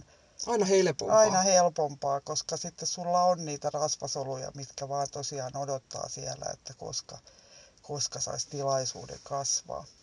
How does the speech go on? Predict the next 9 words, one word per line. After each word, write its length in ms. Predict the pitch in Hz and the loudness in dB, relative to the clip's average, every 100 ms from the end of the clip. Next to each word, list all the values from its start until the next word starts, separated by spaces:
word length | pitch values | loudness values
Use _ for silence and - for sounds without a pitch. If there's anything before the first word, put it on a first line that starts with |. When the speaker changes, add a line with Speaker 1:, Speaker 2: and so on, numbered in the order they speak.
| - | 4
Speaker 1:
Ja 80 | 262 | 4
syömisessä 580 | 359 339 269 233 - 233 | 4 4 6 10 10 8
on 100 | 240 | -2
myös 260 | 302 - | 6 8
sitten 240 | 277 - 285 | 8 4 -6
kulttuurin 680 | 294 311 302 262 214 202 190 | -2 -2 -2 0 4 4 4
tavat 460 | 247 247 208 165 | 2 4 4 4
ja 160 | 185 170 - | 0 -2 -4
kaikki 460 | - 214 - - - | 0 0 0 -2 -4